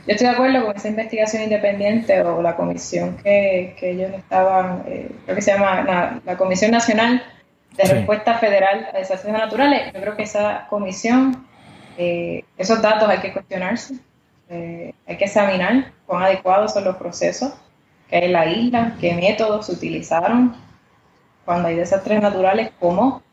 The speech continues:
Speaker 1: eh, implementarlos y, y, y cómo, ¿verdad? Eh, cómo hacer mejores, eh, planes para el futuro. Yo viví en la isla.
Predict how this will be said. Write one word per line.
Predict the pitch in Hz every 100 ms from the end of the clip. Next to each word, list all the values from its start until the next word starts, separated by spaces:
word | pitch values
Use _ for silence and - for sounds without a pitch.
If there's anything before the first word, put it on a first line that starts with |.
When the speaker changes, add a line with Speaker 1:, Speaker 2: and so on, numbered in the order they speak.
| _ _
Speaker 1:
eh, | 175 175
implementarlos | 175 180 180 175 - 190 254 262
y, | 202 -
y, | 190 190 - - - - - - - _
y | 190
cómo, | 196 190 233
¿verdad? | 240 220 302 359
Eh, | 220 - - - _ _ _ _ _
cómo | 214 240
hacer | 262 294 285 254 - _ _ _ -
mejores, | 226 208 233 247 262 254 - - - -
eh, | 208 196 190 185 190
planes | 233 240 254 233
para | 202
el | 196
futuro. | - 202 262 226 -
Yo | 202 247 302 -
viví | 214 208
en | 208
la | 196
isla. | 202 254 196 185